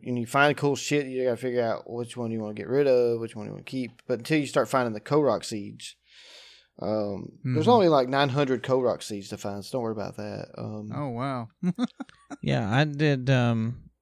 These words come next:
Speaker 3: no, not that many Korok
Speaker 1: Me
Speaker 3: seeds,
Speaker 1: neither. I,
Speaker 3: but
Speaker 1: I've got enough to where I could expand my weapon and shields and bows, you know, probably just a few hundred Korok seeds, wasn't much.
Speaker 2: Mm.
Speaker 1: Um, but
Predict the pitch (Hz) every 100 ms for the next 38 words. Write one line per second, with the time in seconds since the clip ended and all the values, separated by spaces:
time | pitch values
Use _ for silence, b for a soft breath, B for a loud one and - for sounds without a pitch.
0 | _ _ _ - 120 120 110 - 117 110
1 | 107 95 101 92 - 80 53 65 120 117
2 | 120 90 58 101 127 - 127 165 190 180
3 | 160 160 160 143 143 139 135 131 127 110
4 | - 123 - - 131 127 120 113 113 110
5 | 107 b b - 131 135 131 127 117 113
6 | 107 127 127 123 117 117 113 107 120 123
7 | 113 110 113 - - _ - 117 101 98
8 | 101 - _ _ b b 143 135 120 -
9 | 135 113 117 127 113 107 120 110 98 101
10 | 98 104 110 104 98 101 - - - _
11 | b b b b b b 151 127 120 104
12 | _ _ - 107 101 101 95 117 113 69